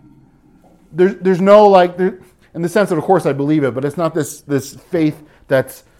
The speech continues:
without sight. It's this faith that doesn't know it personally. And the longer I walk with him, the longer I come to personally just, you just know it. It's just intrinsic. I just,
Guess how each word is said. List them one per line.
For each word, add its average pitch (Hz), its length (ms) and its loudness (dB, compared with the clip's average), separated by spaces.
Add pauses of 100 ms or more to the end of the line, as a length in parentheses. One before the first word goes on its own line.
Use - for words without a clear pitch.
(420)
without 143 380 0
sight. 107 440 -8 (220)
It's 139 180 -10
this 139 220 -6
faith 151 460 -2 (320)
that 139 320 -6 (420)
doesn't 147 320 -4
know 135 300 0
it 131 160 -10
personally. 107 720 -12 (520)
And 123 140 -10
the 135 40 -6
longer 175 300 -4
I 143 100 2
walk 190 300 -2
with 131 140 -8
him, 123 140 -8
the 127 80 -8
longer 156 340 -2
I 117 60 -2
come 147 220 -10
to 117 60 -10
personally 160 460 -10
just, 123 280 -12 (500)
you 131 80 -10
just 139 160 -6
know 127 260 -4
it. 76 160 -16
It's 107 140 -14
just - 220 -10
intrinsic. 120 580 -12
I 98 100 -10
just, 123 180 -12